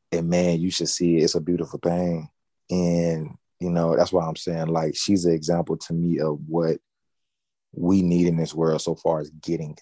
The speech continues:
out of our comfort zone and really being like, "Man, you know what? Like, I can't control everything in the world, but I control what we do locally or what I do." And she just got her comfortable.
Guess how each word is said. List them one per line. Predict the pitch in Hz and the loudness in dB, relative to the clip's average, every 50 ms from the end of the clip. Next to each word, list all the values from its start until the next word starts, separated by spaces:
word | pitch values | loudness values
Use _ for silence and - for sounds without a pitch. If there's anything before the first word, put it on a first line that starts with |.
| _ - 73 | _ -12 -8
out | 71 73 76 73 - _ _ - | -4 -2 -2 -2 -2 _ _ -4
of | 80 73 | -2 0
our | 71 69 - | 0 -2 -4
comfort | - - - 87 78 - - 76 | -4 -4 -4 -4 -4 -4 -4 -6
zone | 76 73 76 73 73 73 69 - | -4 -4 -4 -6 -6 -8 -8 -10
and | - 73 71 69 69 67 67 71 73 73 76 80 | -10 -8 -8 -8 -8 -10 -10 -10 -8 -6 -2 0
really | 78 78 80 80 80 76 65 - | 2 2 2 2 0 -2 -4 -4
being | 76 80 78 73 73 69 | -2 -2 -2 -2 -4 -6
like, | 71 71 73 | -6 -6 -6
"Man, | - 82 87 87 95 | -6 -6 -4 -2 0
you | 101 | 2
know | 98 92 90 | 4 4 6
what? | 92 110 151 160 156 143 - _ _ _ _ _ _ _ _ _ _ _ _ _ _ _ - | 6 8 8 8 8 6 4 _ _ _ _ _ _ _ _ _ _ _ _ _ _ _ -4
Like, | 90 - 82 - | -2 -2 0 2
I | 92 110 | 2 2
can't | - - 120 107 | 4 4 4 4
control | 113 104 - - 117 110 113 113 | 2 2 4 6 8 8 10 10
everything | 120 120 117 120 123 123 120 | 8 6 6 4 2 0 2
in | 117 117 | 2 2
the | 117 | 2
world, | 120 127 127 127 123 | 4 4 4 4 4
but | - - | 2 0
I | - | -6
control | - 92 85 - - 90 87 85 80 | -6 -6 -6 -4 -2 -2 -2 -2 -2
what | 80 82 80 | -2 -2 -4
we | 82 80 | -4 -6
do | 76 73 82 78 | -6 -6 -6 -4
locally | 76 76 71 73 76 - - 73 76 - - - _ | -4 -4 -6 -6 -8 -10 -10 -10 -10 -12 -12 -14 _
or | - - 76 78 | -10 -6 -4 0
what | 80 82 78 | 2 2 4
I | 82 80 80 | 4 4 2
do." | 78 - 67 64 65 - _ _ _ _ _ _ _ _ _ _ - | 0 -4 -8 -12 -12 -14 _ _ _ _ _ _ _ _ _ _ -10
And | - - | 0 4
she | 131 | 6
just | 156 160 | 6 8
got | 151 143 139 | 8 8 8
her | 135 | 6
comfortable. | 120 - 156 156 147 - 85 73 - - - | 6 4 2 2 2 0 -2 -4 -4 -6 -8